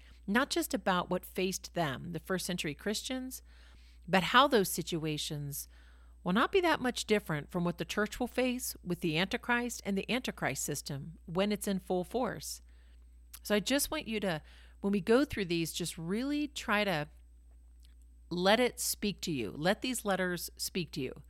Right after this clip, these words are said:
and help you prepare. Keep in mind, when these first century Christians were hearing or reading these letters, they, of course, had a full understanding of their present situation. They were living it.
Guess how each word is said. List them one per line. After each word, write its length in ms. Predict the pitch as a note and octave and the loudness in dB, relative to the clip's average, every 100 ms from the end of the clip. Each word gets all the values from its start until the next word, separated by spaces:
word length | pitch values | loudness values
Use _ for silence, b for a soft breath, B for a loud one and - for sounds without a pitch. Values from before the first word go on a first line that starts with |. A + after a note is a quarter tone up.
| b b b b b | b b b b b
and 140 | F#3 E3 | -4 2
help 300 | B3 A#3+ G3+ | 2 2 0
you 200 | E3 E3 | -2 -2
prepare. 560 | D#3 - D#3 B2+ - - - - b b b b b b | -6 -4 -4 -4 -8 -16 -20 -20 b b b b b b
Keep 240 | - D4 | 0 0
in 120 | B3 G3+ | 0 2
mind, 420 | G3 F3 D3+ D3+ - | 2 2 0 -4 -8
when 460 | F3+ F3+ F3 E3 - | -2 -2 -2 -4 -8
these 360 | F3+ F3 A3 - | -6 -2 -2 -2
first 260 | G3+ G3+ - | 0 0 0
century 320 | G3 F3 D#3 | -4 -4 -6
Christians 560 | - G3+ - G#3 F#3+ | -2 -2 -2 -4 -2
were 140 | D#3+ D#3+ | -2 -4
hearing 500 | - G#3 F#3+ G3 G3 | -2 0 0 0 -2
or 180 | - E3+ | -2 -2
reading 400 | D#3 F#3+ F#3+ F#3+ | 0 0 0 0
these 220 | E3 D#3+ | 0 -2
letters, 520 | E3 D#3+ E3+ G3 G#3+ - b b b b b F#3+ | -2 -2 -2 -4 -8 -14 b b b b b 4
they, 180 | A3 | 8
of 160 | A#3 - | 6 4
course, 320 | - B3+ B3 | 2 2 2
had 160 | - G#3+ | -2 -2
a 80 | G3 | -4
full 460 | - G3 G3 G#3+ | -4 -2 0 0
understanding 920 | G3 F3 E3 - F#3+ G3 F#3 D3+ D3 - | -2 -2 -4 -2 -2 -2 -2 -4 -6 -6
of 140 | D#3+ | -2
their 120 | F3 | -2
present 420 | E3 - F3+ D#3+ - | -2 -2 -2 -2 -6
situation. 680 | F3 - F3+ A#3+ G#3+ C#3+ | -6 -2 0 0 -2 -2
They 80 | E3 | -2
were 120 | F#3+ | 0
living 400 | A3 A#3+ D#4 E3 | 2 2 2 0
it. 240 | B2 - | -4 -10